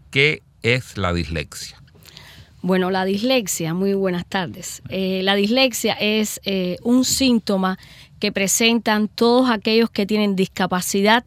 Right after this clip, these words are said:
Speaker 2: en el aprendizaje. La dislexia está dado porque, eh, el alumno, o bueno, la persona tiene, eh, imposibilidades, dificultades en la adquisición del proceso de lectura y se afectan otros,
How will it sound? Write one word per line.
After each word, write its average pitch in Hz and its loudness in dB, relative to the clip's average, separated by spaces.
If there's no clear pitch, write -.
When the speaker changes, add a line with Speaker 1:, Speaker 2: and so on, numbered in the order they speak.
Speaker 2:
en 208 0
el 190 0
aprendizaje. 165 -6
La 190 0
dislexia 214 0
está 220 0
dado 220 4
porque, 233 2
eh, 190 -2
el 190 0
alumno, 220 4
o 175 -4
bueno, 226 2
la 185 2
persona 208 2
tiene, 220 2
eh, 196 -2
imposibilidades, 190 2
dificultades 202 2
en 214 0
la 202 0
adquisición 214 0
del 240 0
proceso 190 -4
de 185 -4
lectura 151 -8
y 196 -2
se - -2
afectan 226 0
otros, 247 0